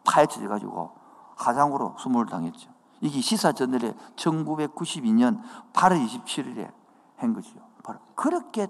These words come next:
탁월하고 총명했던 데 방향이 잘못돼요. 지금 여러분, 이 방향을 설명을 찾아야 됩니다. 한번 따라합시다. 죄.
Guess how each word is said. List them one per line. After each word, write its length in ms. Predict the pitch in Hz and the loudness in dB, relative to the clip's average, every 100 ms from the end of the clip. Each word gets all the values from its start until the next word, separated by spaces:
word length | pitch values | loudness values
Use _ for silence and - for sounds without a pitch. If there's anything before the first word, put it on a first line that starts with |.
| - | -4
탁월하고 540 | - 190 190 170 156 - | -2 0 2 2 0 -6
총명했던 600 | - 123 127 127 - 104 | -2 0 0 -2 -8 -8
데 140 | 98 - - - - | -8 -12 -20 -20 -12
방향이 360 | - 110 139 127 | -10 -8 -10 -12
잘못돼요. 400 | - - - - _ - _ _ _ _ _ _ _ - | -18 -20 -20 -20 _ -20 _ _ _ _ _ _ _ -14
지금 280 | - 240 220 | 0 4 4
여러분, 280 | 208 160 | 4 -2
이 40 | 147 | -6
방향을 580 | - - 143 196 285 269 | -6 -4 2 6 6 6
설명을 440 | - 220 214 165 | 4 4 4 0
찾아야 240 | 135 135 | -4 -6
됩니다. 400 | 104 92 - - - _ _ _ _ _ _ _ _ _ _ _ _ _ _ _ _ _ _ _ _ _ _ _ _ _ _ _ _ _ _ _ _ _ _ | -8 -10 -10 -12 -16 _ _ _ _ _ _ _ _ _ _ _ _ _ _ _ _ _ _ _ _ _ _ _ _ _ _ _ _ _ _ _ _ _ _
한번 220 | - 131 123 | -6 -2 0
따라합시다. 480 | 135 110 - - - | 0 -2 -8 -14 -10
죄. 400 | - 120 113 | -2 2 2